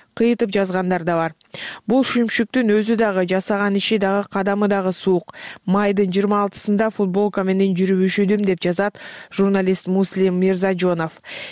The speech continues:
"Киши өлтүргүч, тилекке каршы башка аргабыз жок.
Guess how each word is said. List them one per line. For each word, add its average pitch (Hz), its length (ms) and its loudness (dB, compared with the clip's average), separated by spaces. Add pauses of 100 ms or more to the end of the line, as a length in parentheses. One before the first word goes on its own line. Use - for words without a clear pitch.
"Киши 220 320 0
өлтүргүч, 220 600 0 (220)
тилекке 208 360 0
каршы 196 300 -2
башка 190 380 -2
аргабыз 196 360 0
жок. 220 240 -2